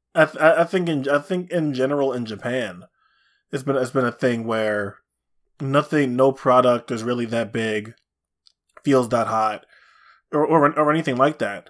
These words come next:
But I don't, I don't think that changes the fact that for the people that are at those shows, I think that when New Japan is working a five-match show instead of working their typical eight-match show, maybe nine-match show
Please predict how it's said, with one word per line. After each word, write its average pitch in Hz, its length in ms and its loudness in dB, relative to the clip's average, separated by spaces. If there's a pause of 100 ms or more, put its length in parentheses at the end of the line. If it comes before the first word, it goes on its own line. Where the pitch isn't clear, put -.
(360)
But 180 220 6
I 175 40 6
don't, 165 200 2
I 160 40 2
don't 170 200 0
think 175 100 -2
that 135 100 0
changes 156 320 -2
the 120 80 -4
fact 131 320 2
that 120 360 0 (520)
for 170 120 2
the 147 60 2
people 156 200 0
that 131 180 4
are 143 240 8
at 143 80 0
those 120 200 -2
shows, 127 600 -2 (800)
I 135 140 2
think 156 320 -2
that 147 240 2
when 135 320 0
New 135 100 0
Japan 139 380 -2
is 117 200 -2
working 135 380 -6
a 120 440 0 (600)
five-match 135 760 2
show 135 460 2
instead 127 180 -4
of 113 120 -2
working 127 320 -2
their 117 120 -2
typical 131 480 -6
eight-match 127 480 -6
show, 110 300 -6
maybe 117 240 -6
nine-match 120 540 -4
show 151 520 -2